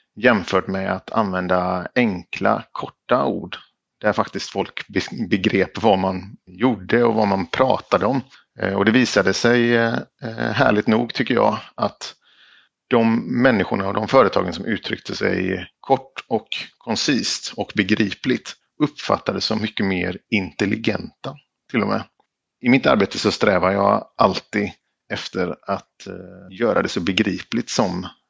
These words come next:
möjligt. Och det är också svårt, men att försöka använda så enkla och tydliga, konkreta ord, det upplever jag att, att företag vinner mycket på. Så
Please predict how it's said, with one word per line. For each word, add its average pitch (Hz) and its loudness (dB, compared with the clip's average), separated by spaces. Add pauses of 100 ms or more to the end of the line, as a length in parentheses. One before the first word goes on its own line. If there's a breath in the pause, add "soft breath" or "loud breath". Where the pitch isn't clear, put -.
(180)
möjligt. 104 -2 (220)
Och 95 -18
det 101 -4
är 104 0
också 101 -4 (240)
svårt, 139 -2
men 202 4
att - -4 (120)
försöka 120 2
använda 104 4
så 113 -2 (220)
enkla 110 0
och 104 -2 (200)
tydliga, 95 -2 (200)
konkreta 98 -4 (300)
ord, 117 -4 (460 loud breath)
det 95 -2 (320)
upplever 98 -4
jag 95 -2
att, - -12
att - -20
företag 95 -4
vinner 90 -4
mycket - -6
på. 110 -2
Så 104 -6